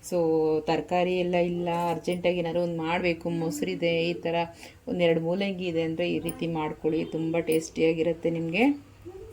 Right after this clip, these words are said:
So ಈಗ ಟೇಸ್ಟ್ ಕೂಡ ಮಾಡಿ ನೋಡೋಣ ನಾವು. ತುಂಬ ಬೆಂದಿರಬಾರ್ದು ಮೂಲಂಗಿ. ನೋಡಿ, ನಾವು ಪ್ರೆಸ್ ಮಾಡಿದ್ರೂ ಜೋರಾಗಿ ಇದಾಗಿರಬಾರ್ದು, ಗಟ್ಟಿಗೆ ಇರಬೇಕು. ಆದರೆ ಒಳಗಡೆ ಬೆಂದಿರುತ್ತೆ, ಆ, ಮುಕ್ಕಾಲು ಪರ್ಸೆಂಟ್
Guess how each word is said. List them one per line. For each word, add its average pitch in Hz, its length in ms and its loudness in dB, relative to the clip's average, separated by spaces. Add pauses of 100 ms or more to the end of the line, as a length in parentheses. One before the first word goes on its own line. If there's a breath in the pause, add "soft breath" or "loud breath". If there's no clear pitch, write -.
(1500)
So - 80 -10 (140)
ಈಗ 170 80 -6 (180)
ಟೇಸ್ಟ್ 208 360 0
ಕೂಡ 180 120 2 (140)
ಮಾಡಿ 170 220 -2 (100)
ನೋಡೋಣ 165 280 -4 (140)
ನಾವು. 165 220 -2 (1500)
ತುಂಬ 226 280 8 (100)
ಬೆಂದಿರಬಾರ್ದು 190 720 2
ಮೂಲಂಗಿ. 170 420 0
ನೋಡಿ, 165 240 0
ನಾವು 165 180 -2
ಪ್ರೆಸ್ 175 240 0 (140)
ಮಾಡಿದ್ರೂ 175 380 2 (260)
ಜೋರಾಗಿ 175 400 2 (560)
ಇದಾಗಿರಬಾರ್ದು, 170 720 0
ಗಟ್ಟಿಗೆ 202 560 2
ಇರಬೇಕು. 165 400 0 (640 loud breath)
ಆದರೆ 202 180 6 (100)
ಒಳಗಡೆ 180 380 4
ಬೆಂದಿರುತ್ತೆ, 180 600 0 (480 loud breath)
ಆ, 185 80 -4 (100)
ಮುಕ್ಕಾಲು 233 360 4
ಪರ್ಸೆಂಟ್ 208 300 0